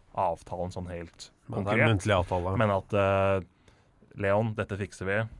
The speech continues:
Speaker 1: Eh, bare gå ut offentlig og si at du er klar, eh, en eller annen dato, så kommer du på kontoret vårt, og så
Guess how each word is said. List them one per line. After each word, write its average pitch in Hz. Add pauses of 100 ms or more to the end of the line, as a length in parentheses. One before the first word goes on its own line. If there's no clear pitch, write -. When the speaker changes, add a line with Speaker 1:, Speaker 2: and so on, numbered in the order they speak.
Speaker 1:
Eh, 95 (220)
bare 95
gå 92
ut 87
offentlig 90
og 92
si 95
at 90
du 95
er 92
klar, 90
eh, 92 (280)
en -
eller 92
annen 90
dato, 95
så -
kommer 87
du 85
på 90
kontoret 90
vårt, 120
og 98
så 87